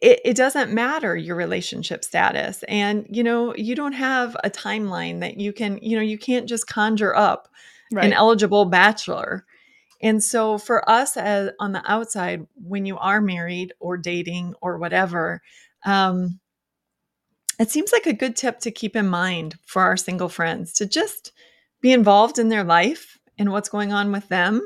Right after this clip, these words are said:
Speaker 1: And, you know, if they bring up the relationship status or things with that, that's a totally different thing
Speaker 2: Mm-hmm.
Speaker 1: r-, rather than,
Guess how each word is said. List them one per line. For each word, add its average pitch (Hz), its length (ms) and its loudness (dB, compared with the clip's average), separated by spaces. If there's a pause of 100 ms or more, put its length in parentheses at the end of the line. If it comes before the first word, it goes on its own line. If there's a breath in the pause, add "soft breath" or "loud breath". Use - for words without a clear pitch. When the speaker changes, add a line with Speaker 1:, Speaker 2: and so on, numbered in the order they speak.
(640 soft breath)
Speaker 1:
And, 226 400 2
you 226 80 2
know, 220 120 4
if 214 140 -4
they 208 220 4
bring 214 280 0
up 170 160 -6
the 175 100 -4
relationship 165 720 -6
status 175 520 -2
or 185 220 -6
things 175 380 -8
with 175 160 -8
that, - 400 -4
that's 208 180 -2
a 220 60 -4
totally 202 340 -4
different 180 380 -8
thing 190 500 -4 (260)
Speaker 2:
Mm-hmm. 202 300 -2 (160)
Speaker 1:
r-, - 100 -10 (180)
rather 208 360 8
than, 185 520 -4